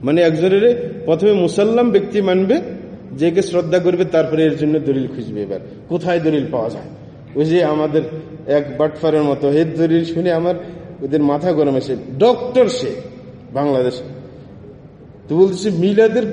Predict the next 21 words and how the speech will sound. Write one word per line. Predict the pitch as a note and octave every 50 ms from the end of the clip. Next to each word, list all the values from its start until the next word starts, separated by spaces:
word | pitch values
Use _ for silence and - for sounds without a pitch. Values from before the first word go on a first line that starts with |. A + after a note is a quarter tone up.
| D#3+ D3
কোরআনের | F3 G#3 G#3+ A3+ A3+ A3+ A#3 A#3+ A#3
মধ্যে, | A#3 A#3+ B3 G3 F#3 A#3 B3+
মিলাদের | A3+ A3 A3+ G#3+ A3 G#3+ F#3 G#3 F#3+ D3+ - -
চাঁদ | - G3 G#3 F#3+ - - - E3+
না, | F3+ F#3+ G3 F#3 D#3+ - - - - - - G#3
ইল্লাল্লাহর | A3 A3+ A#3 B3 B3 B3+ B3+ B3+ B3+ A#3+
জিকির | G3+ F3 A3 G3+ A3 C4+ B3 G#3 -
কোরআনের | G#3 G#3 G#3+ G#3 G#3+ G#3+ G#3+
মধ্যে | G#3+ G#3+ F3 G3+ A3 - -
পরিষ্কার | A3+ B3 C4 C4 - - - - - - - - C#4 C#4+ C#4 C4
আছে, | B3+ A#3 - - - G#3+ D#3+ C#3 - - - - - - - - - - -
কেউ | A3 C4 C#4+ C#4+
যদি | C4 A3+ C4+ B3+ C4 B3+
অস্বীকার | A#3+ A3+ - - - C4+ A#3+ A#3 B3+ A#3+
করে | A3+ - A#3+ A#3
সে | A3 A#3 A#3
কাফের | A3+ A3 G#3+ A3 A3 C4+ B3
হয়ে | A3+ G#3+ A3+ G3+
যাবে। | F3+ F3+ E3+ D#3+ D3+ - - - - - - - - -
এই | G3 G#3+
সাউন্ড | G#3+ - - G3+ G#3+ A#3 A#3+ A3